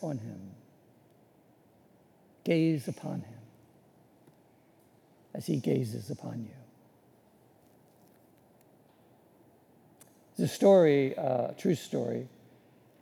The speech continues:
about a woman, um, at Lourdes who was getting on a train.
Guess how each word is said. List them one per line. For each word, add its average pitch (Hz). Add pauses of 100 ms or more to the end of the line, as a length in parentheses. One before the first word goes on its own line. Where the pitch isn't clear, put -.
about 156
a 151
woman, 147
um, 117 (640)
at 147
Lourdes 139
who 147
was 127
getting 147
on 131
a 117
train. 123